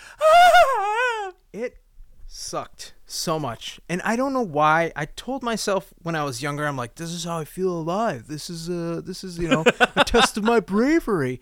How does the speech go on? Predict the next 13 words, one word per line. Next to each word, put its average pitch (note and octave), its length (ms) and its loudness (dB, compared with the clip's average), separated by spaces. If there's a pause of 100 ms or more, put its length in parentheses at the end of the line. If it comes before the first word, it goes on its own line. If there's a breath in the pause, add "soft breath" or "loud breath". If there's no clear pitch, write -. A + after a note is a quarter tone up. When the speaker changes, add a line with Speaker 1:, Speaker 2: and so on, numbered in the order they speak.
(300 loud breath)
Speaker 2:
Not D3+ 260 2
realizing G3+ 640 0
the C#3 100 -2
mental D#3 540 -4
anguish D3 460 -6
I D#3 60 -2
was D3 120 -6
causing C3+ 480 -8
myself F#3 580 -4
for F3+ 520 0 (320 soft breath)
the F#3 100 -4
next F3+ 300 -4
decade. - 480 -12